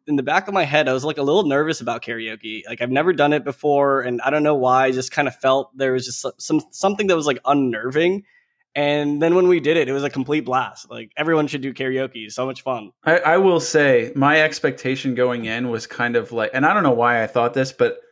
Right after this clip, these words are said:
Speaker 2: I was thinking that we would, like, take turns getting up on some stage and, like, performing for everyone. And it was absolutely not like that. Like,
Speaker 1: Wait, did
Speaker 2: everybody's
Speaker 1: we not do that?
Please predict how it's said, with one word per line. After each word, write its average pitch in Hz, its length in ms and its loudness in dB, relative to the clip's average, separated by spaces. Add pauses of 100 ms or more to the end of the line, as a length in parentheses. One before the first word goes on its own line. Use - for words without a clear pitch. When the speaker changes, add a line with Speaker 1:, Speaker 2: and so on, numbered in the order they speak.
(220)
Speaker 2:
I 143 120 4
was 165 180 2
thinking 160 380 -4
that 131 200 2
we 135 140 2
would, 147 260 0
like, 123 380 0
take - 340 -6
turns 139 460 0
getting 127 320 2
up 120 160 -4
on 117 180 -2
some 113 180 -6
stage 113 600 -2
and, 107 140 -6
like, 101 180 -6
performing 107 680 -4
for 110 120 -2
everyone. 101 520 0
And 123 100 0
it 135 60 4
was 151 180 2
absolutely 147 500 2
not 123 280 2
like 120 260 -4
that. 95 240 -2
Like, 110 140 -4
Speaker 1:
Wait, 107 60 -4
did - 20 2
Speaker 2:
everybody's 139 520 2
Speaker 1:
we 151 60 -2
not 135 240 -2
do 123 160 -10
that? 165 300 -8